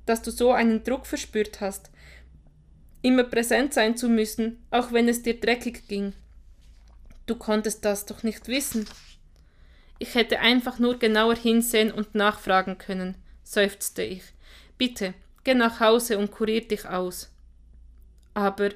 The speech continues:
sie deutete auf ihren übervollen Schreibtisch, „wie willst du das schaffen?“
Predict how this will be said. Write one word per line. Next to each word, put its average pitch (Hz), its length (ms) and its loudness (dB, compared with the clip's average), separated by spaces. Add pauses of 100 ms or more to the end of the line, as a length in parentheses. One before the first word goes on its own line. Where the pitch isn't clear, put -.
(420)
sie 247 220 0
deutete 247 500 2
auf 226 120 4
ihren 233 240 0
übervollen 226 560 0
Schreibtisch, 214 680 -4 (400)
„wie 226 180 2
willst 240 320 0
du 294 180 -2
das 302 400 0
schaffen?“ 277 440 -4